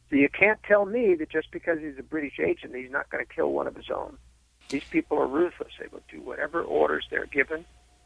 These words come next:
And, you know, as I have gone on print in the World Affairs Brief, nine eleven was a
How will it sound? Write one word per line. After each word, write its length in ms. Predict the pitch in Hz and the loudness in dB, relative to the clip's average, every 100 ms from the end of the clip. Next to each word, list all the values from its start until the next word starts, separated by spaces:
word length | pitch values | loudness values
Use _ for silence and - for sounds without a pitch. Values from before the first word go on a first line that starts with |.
| _ _ _ - | _ _ _ -10
And, 340 | 117 113 123 - - - | -8 -8 -10 -16 -20 -20
you 80 | - | -14
know, 160 | - - | -12 -10
as 120 | - | -4
I 180 | 139 135 | 2 4
have 280 | 143 139 135 - - - | 6 4 -2 -14 -20 2
gone 240 | 139 139 | 4 6
on 140 | 147 147 | 6 4
print 380 | - 156 165 - | 6 6 6 -4
in 140 | 143 143 | -8 -4
the 80 | |
World 200 | 147 156 | 2 2
Affairs 280 | 156 156 151 - | 2 2 0 0
Brief, 300 | 143 156 160 - - - | 0 0 -2 -10 -20 -4
nine 180 | 127 135 | 0 4
eleven 380 | 139 139 151 143 | 4 4 2 -4
was 160 | - - | -8 -8
a 120 | - | -10